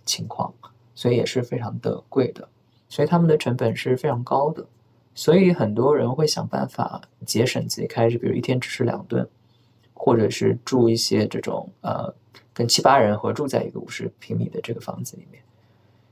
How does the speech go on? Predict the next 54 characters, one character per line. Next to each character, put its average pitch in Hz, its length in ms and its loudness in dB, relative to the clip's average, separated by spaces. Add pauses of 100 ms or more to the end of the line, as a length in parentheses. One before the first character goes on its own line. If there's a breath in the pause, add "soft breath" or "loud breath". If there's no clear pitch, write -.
(100)
因 196 180 4
此 - 320 0
这 - 160 -4
个 - 80 0
居 180 140 -2
住 175 100 4
环 113 160 -2
境 151 160 0
恶 170 220 2
劣， 143 180 0
这 - 160 -4
个 - 180 -6
心 165 220 2
理 127 140 -2
的 - 80 -14
状 131 240 -2
况 143 320 -2 (540)
也 - 220 -2
可 - 200 -4
能 107 420 -4
受 - 180 -4
到 117 160 2
一 117 60 -6
些 - 160 -4
影 - 300 -6
响， - 240 -6 (560)
而 107 200 0
且 117 220 2
一 - 60 2
些 117 100 2
老 110 200 4
房 107 260 -12
子 110 100 -12
隔 - 180 -4
音 120 300 -2
很 - 160 -8
坏 127 380 4
啊 - 240 -8
等 - 140 -8
等， - 200 -10 (220)
可 - 120 -12
能 113 300 -2 (480 soft breath)
也 113 80 0
会 120 160 4
有 110 140 4
一 - 20 -2
些 120 180 -2
奇 - 200 -2
奇 117 80 0
怪 123 160 2
怪 117 240 0
的 - 380 -10
社 - 220 0
区 123 540 -2